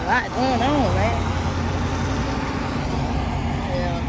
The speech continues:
But I can say, like, when I was on my way over this way, traffic was real slow.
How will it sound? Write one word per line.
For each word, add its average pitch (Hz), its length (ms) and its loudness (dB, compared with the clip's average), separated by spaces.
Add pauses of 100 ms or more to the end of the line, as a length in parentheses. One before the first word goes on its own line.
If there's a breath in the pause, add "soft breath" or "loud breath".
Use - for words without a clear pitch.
(1080)
But 247 260 2
I 247 140 4
can 311 320 2
say, 254 180 4
like, 226 200 4
when 220 120 2
I 254 140 6
was 214 180 0
on 226 220 2
my 208 140 4
way 214 240 6
over 277 360 2
this 285 240 2
way, 285 320 2 (960)
traffic 233 440 0
was 185 580 2
real 175 300 2
slow. 165 280 -2